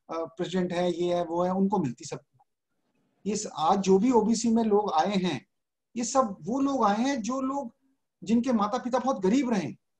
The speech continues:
ये सिर्फ इसलिए आए हैं कि क्रीमी लेयर सुप्रीम कोर्ट ने कहा, वरना सत्ताईस परसेंट की सारी क्रीमी लेयर की नौकरी, ओबीसी की नौकरी, सिर्फ ओबीसी में शक्तिशाली जो लोग हैं वो ले जाते। अब Ministry of Welfare में एक committee बैठी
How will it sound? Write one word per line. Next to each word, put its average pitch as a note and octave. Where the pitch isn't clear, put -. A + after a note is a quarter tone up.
ये G3+
सिर्फ C#4+
इसलिए C#4
आए B3+
हैं C4
कि B3+
क्रीमी A#3
लेयर A#3+
सुप्रीम A#3+
कोर्ट G#3
ने G3+
कहा, G3+
वरना G3
सत्ताईस B3
परसेंट B3
की C#4+
सारी A#3+
क्रीमी C4
लेयर A#3+
की A3+
नौकरी, G3+
ओबीसी F#3+
की F#3+
नौकरी, F#3
सिर्फ D4
ओबीसी A3+
में B3
शक्तिशाली B3
जो A3+
लोग G#3+
हैं C4+
वो B3+
ले G#3
जाते। C3
अब A3
Ministry C#4+
of A3+
Welfare A#3
में A#3
एक A#3+
committee G3
बैठी F#3+